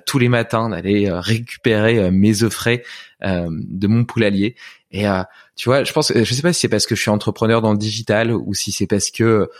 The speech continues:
je ressens de plus en plus l'appel de la nature, mais, euh, ça me procure une joie extrêmement profonde, euh, de, de me reconnecter comme ça à la terre, à des choses qui sont, qui sont tangibles, au physique, à la matière, tu vois.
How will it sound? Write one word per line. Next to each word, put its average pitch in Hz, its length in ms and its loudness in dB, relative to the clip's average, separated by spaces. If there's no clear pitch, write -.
je - 140 -10
ressens 110 260 2
de 104 80 2
plus 120 260 -2
en 113 120 4
plus 127 260 -4
l'appel 120 240 2
de 113 80 2
la 101 140 4
nature, 101 420 2
mais, 104 260 4
euh, 101 140 4
ça 98 180 -2
me 110 140 4
procure 127 480 0
une 101 240 4
joie 107 460 0
extrêmement 123 440 0
profonde, 110 640 0
euh, 95 220 2
de, 98 180 2
de 98 120 2
me 98 100 4
reconnecter 113 600 2
comme 104 200 2
ça 120 160 0
à 113 60 0
la 87 140 0
terre, 110 380 0
à 87 100 0
des 92 120 0
choses 113 320 0
qui - 160 -10
sont, 104 380 0
qui - 100 -4
sont 110 140 2
tangibles, 107 540 0
au 101 60 2
physique, 117 460 -4
à 95 60 2
la 98 100 2
matière, 104 520 0
tu - 160 -10
vois. 87 120 -6